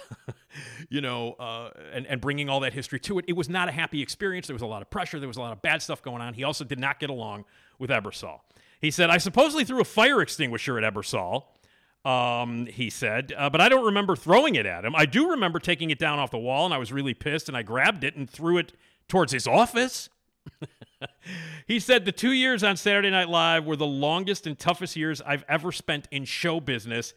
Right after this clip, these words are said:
It was the hardest thing I've ever had to do, even harder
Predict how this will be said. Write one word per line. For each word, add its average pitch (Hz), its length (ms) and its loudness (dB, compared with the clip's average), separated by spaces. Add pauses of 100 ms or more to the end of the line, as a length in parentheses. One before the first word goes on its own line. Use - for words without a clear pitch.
(220)
It 151 100 -2
was 151 200 -2
the 143 120 2
hardest 202 360 4
thing 196 160 0
I've 160 100 2
ever 165 200 0
had 170 140 0
to 160 80 -6
do, 151 380 0 (380)
even 226 380 4
harder 196 680 2